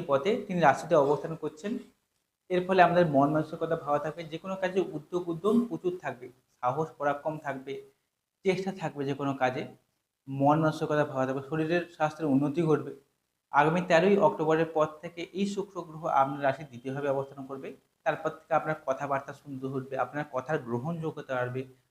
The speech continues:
কথার দ্বারা মানুষকে দ্রুত আকর্ষণ করতে পারবেন। আহ, যারা কথা বেছে গান, গান বাজনা, শিল্পকলা কাজের সঙ্গে যুক্ত রয়েছেন, যারা দা-, দালালি করেন এক কথায় বলতে গেলে, বা যারা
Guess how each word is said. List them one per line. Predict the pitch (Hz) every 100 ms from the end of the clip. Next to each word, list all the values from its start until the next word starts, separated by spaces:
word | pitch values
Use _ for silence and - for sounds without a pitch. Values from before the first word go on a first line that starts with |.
| _ _
কথার | 143 139 170
দ্বারা | 170 170
মানুষকে | 135 156 - 170
দ্রুত | 151 - 170
আকর্ষণ | - 123 - 190 190 196 170
করতে | 147 143 135
পারবেন। | 127 127 135 - _ _ _ _ _
আহ, | 139 135 135 131
যারা | 139 147
কথা | 143 151 175
বেছে | 175 175
গান, | 160 147 151 -
গান | 127 127 151
বাজনা, | 156 151 147 151
শিল্পকলা | 165 160 - 147 147
কাজের | 131 131
সঙ্গে | 131 135
যুক্ত | 131 131
রয়েছেন, | 127 120 120 127 123 123
যারা | 120 117 113 _ _
দা-, | 120 117 -
দালালি | 117 117 135 151
করেন | 143 123 120
এক | 117 117
কথায় | 120
বলতে | 113 107 107
গেলে, | 107 123 - _ _ _ _ _ _ -
বা | 131 127
যারা | 131 131 127 -